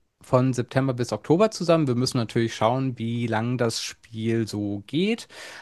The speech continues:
Aber, äh, wir haben uns mal als Termin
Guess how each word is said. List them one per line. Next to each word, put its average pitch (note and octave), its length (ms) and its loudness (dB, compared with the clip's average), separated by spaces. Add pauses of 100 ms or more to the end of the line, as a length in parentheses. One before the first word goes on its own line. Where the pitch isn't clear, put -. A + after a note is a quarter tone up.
(160)
Aber, C3+ 560 6 (280)
äh, A2 40 -6
wir A#2+ 80 2
haben B2+ 140 2
uns C#3+ 180 -4
mal B2 460 2
als A2+ 440 -4
Termin A#2 760 -2